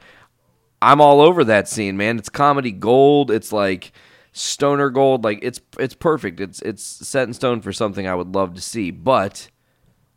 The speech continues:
the reality is, there are still children that are being influenced by these movies, and I don't necessarily think kids need to be getting into cannabis unless they have a medical condition that actually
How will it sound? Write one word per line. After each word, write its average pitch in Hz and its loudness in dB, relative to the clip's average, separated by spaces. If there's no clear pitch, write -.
the - -16
reality 95 -2
is, 87 -6
there 101 -4
are 92 -6
still 127 -2
children 131 0
that 127 -4
are 127 -2
being 123 -4
influenced 123 -4
by 117 0
these 113 -4
movies, 113 -4
and 95 -8
I 90 -10
don't 101 -4
necessarily 98 -6
think 98 -10
kids 98 -8
need 95 -10
to 87 -12
be 87 -6
getting 92 -8
into 90 -10
cannabis 90 -8
unless 90 -6
they 101 -2
have 85 -6
a 101 -2
medical 107 -2
condition 101 -6
that - -12
actually 101 -4